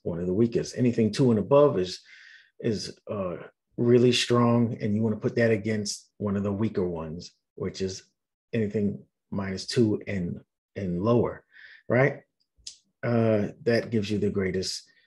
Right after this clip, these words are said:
uh, chances for success in taking, uh, uh, shorts in Euro New Zealand dollar in this example. It, you know, if you put the strongest against the weakest, right? Uh, that was the R T money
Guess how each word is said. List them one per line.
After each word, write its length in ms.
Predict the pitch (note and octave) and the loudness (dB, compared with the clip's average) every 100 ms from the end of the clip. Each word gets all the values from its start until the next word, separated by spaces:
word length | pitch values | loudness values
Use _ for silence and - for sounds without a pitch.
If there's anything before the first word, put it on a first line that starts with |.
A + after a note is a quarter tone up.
| _ _ - | _ _ -10
uh, 120 | G#2 | -6
chances 480 | E2+ - G2+ F2+ F2+ | -4 -2 -2 -2 -6
for 220 | - G2 | -4 -4
success 720 | F2 - - F#2+ F2 - - _ _ _ _ | -2 -4 -4 -6 -4 -8 -10 _ _ _ _
in 420 | A#2+ G#2 F#2 F2 F2 - _ _ _ - | 0 0 0 -4 -8 -14 _ _ _ -4
taking, 480 | - G2+ F#2+ F2 D#2+ | 0 0 0 -4 -6
uh, 340 | E2+ F2 - | -8 -10 -10
uh, 240 | F2+ F2 D#2 | -10 -10 -6
shorts 640 | - - A2+ G#2 - - _ _ | 0 4 2 2 -6 -10 _ _
in 200 | A#2 F#2 | -2 -2
Euro 420 | F#2+ G2+ F#2 F2 - | 0 0 0 -2 -2
New 160 | G2 | -4
Zealand 360 | F2+ F2+ F2 F2 | -2 -2 -2 -2
dollar 500 | F2+ F2+ E2+ F#2 F#2+ - - _ | -2 -2 -2 -4 -8 -10 -10 _
in 180 | G#2 F2+ | -2 0
this 200 | G2+ G2+ | 0 -2
example. 600 | E2 E2 D#2+ - F2 D2+ - | -2 -4 -6 -8 -8 -8 -4
It, 280 | G2+ - | -4 -6
you 100 | - | -10
know, 180 | - F2 F#2+ G2+ D#2+ | -6 -6 -4 -6 -6
if 340 | - - G2 - | -10 -10 -8 -4
you 80 | |
put 180 | G2+ - | 0 2
the 140 | - G2 | 4 2
strongest 460 | - F2+ F2+ F2 | 2 0 0 -2
against 240 | G2 G2 - | 0 0 0
the 100 | F2 | -2
weakest, 420 | G2+ D#2 - - | -2 -2 -6 -8
right? 240 | F2+ G#2+ C3+ A2+ - _ _ _ _ _ - - - | -4 0 2 0 -6 _ _ _ _ _ -8 -8 -2
Uh, 280 | A#2 G2+ F2 | 0 0 2
that 180 | G#2+ B2+ | 2 2
was 160 | A2 G2 | 2 2
the 100 | A2 | 2
R 160 | G2+ | 2
T 280 | - A#2+ G#2 | 2 4 4
money 440 | G2 G2+ G2 G2 | 4 4 2 0